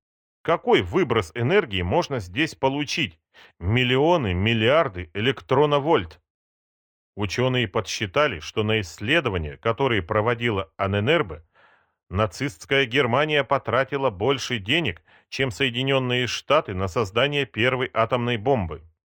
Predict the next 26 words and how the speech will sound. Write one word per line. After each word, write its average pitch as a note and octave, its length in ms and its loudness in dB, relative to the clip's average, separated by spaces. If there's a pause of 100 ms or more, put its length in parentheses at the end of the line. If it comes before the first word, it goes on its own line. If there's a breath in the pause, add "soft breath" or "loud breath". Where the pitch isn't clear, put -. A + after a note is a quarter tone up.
(540)
Есть F2+ 420 -6
данные, F2+ 540 0
что - 240 -2
в - 80 -8
тысяча C#3 400 -8
девятьсот C3+ 420 0
сороковом C#3 640 2
году, B2 460 0
ещё A2+ 420 0
до B2 140 2
начала C#3 380 2
Великой G#2+ 440 -2
Отечественной G2+ 880 -2
войны, C3 600 -2
ещё A2 420 -4
до A#2 160 2
того, D3+ 300 2
как F2+ 240 -4
Германия A#2+ 540 2
вступила A2+ 580 -4
в D#2 140 -14
войну B2 300 0
с E2+ 60 -8
Соединёнными A2+ 760 0
Штатами G#2 520 0
Америки, G#2 680 0